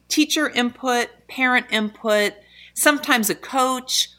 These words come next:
or a Boy Scout leader, sometimes they give me their input, very valuable.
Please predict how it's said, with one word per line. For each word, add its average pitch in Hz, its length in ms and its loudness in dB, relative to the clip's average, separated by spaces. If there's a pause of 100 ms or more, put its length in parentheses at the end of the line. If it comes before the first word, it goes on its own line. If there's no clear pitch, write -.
or 165 160 2
a 156 40 2
Boy 190 300 2
Scout 247 420 2
leader, 233 400 -2
sometimes 196 440 -4
they 196 160 4
give 214 240 0
me 220 100 0
their 208 200 0
input, 202 560 -4 (420)
very 190 300 4
valuable. 147 640 0